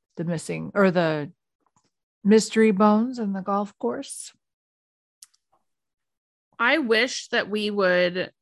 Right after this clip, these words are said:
Speaker 2: get, like, a supplemental story where they actually do find his father and we find out if he killed his father.
Speaker 1: Right.
Speaker 2: Because we actually don't know.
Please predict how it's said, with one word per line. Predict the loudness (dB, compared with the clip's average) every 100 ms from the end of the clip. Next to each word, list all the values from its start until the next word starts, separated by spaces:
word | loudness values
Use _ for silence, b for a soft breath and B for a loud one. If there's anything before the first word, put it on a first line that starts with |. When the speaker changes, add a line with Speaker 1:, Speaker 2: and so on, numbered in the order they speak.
| _ _ _ _ _ _ _ _ -6
Speaker 2:
get, | -2 -2 0
like, | -2
a | -4
supplemental | -6 -4 -4 -2 -4 -2 -4 -2 -2 -2 -2 -6 -10
story | -12 -6 -4 -4 -4 -4 -8 _ _ _ b b b b _
where | 0 2
they | 2
actually | 0 0 -2
do | 0 -2 -2
find | -2 -2 -2 -2 -4 -6 -4
his | -4 -2
father | 0 0 0 -4 -8 _ _ _ _ _ _ _ _ _ _ _ _ _ _ _ _
and | 0 0
we | 0
find | 2 2 4 4
out | 2 2 -2 -2
if | -2
he | -4 -8 -8
killed | -2 0 2
his | 0 -2
father. | 0 0 0 -4 -6 _ _ _ _ _ _ _ _ 0
Speaker 1:
Right. | 4 6 4 0 _ _ _ -8
Speaker 2:
Because | -2 0 2
we | 2
actually | 2 0 -2
don't | 0 -2 0
know. | 0 0 0 -4